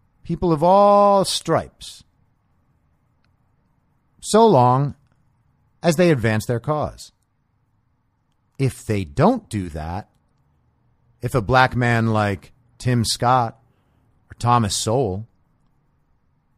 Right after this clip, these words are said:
or my buddy Siaka, if those guys speak up for conservative values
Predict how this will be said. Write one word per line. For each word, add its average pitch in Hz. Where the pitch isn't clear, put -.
or 104
my 107
buddy 113
Siaka, 107
if -
those 147
guys 117
speak 113
up 98
for 104
conservative 92
values 95